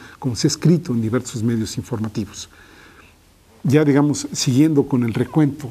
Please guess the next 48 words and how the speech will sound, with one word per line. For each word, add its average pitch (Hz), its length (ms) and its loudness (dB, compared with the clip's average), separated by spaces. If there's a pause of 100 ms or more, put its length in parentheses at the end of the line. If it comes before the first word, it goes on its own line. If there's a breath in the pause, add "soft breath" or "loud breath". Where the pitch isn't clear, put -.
(120)
de, 117 400 0 (140)
pues, 113 160 -6
los 113 220 -2
daños 147 340 2
y 165 80 0
de 127 120 2
lo 120 140 -2
que 135 120 0
no 151 200 2
se - 160 -2
ha 156 40 2
hecho 156 180 -2
para 123 220 -2
la 117 100 -2
reparación 117 460 -2
del 123 140 2
daño, 156 280 0 (540 loud breath)
por 139 100 2
ejemplo, 185 320 2
para 131 160 0
el 127 100 2
diecinueve 151 420 0
de 156 60 0
octubre 143 360 0
de 123 60 2
dos 110 220 0
mil 135 220 2
diecisiete, 135 600 -4
es 151 60 -2
decir, 131 320 -2 (280)
a 143 60 -4
un 147 180 2
mes 135 180 2
de 127 80 2
distancia 127 540 -2
de, 117 100 -4
del 127 200 -8
terremoto, 139 600 0 (560 loud breath)
Animal 160 320 2
Político 147 540 0 (320)
en 139 100 0
su 127 160 -4
plataforma 143 600 0
publicó 135 520 0
que 147 120 0
el 123 60 0
gobierno 131 280 2
federal 143 420 0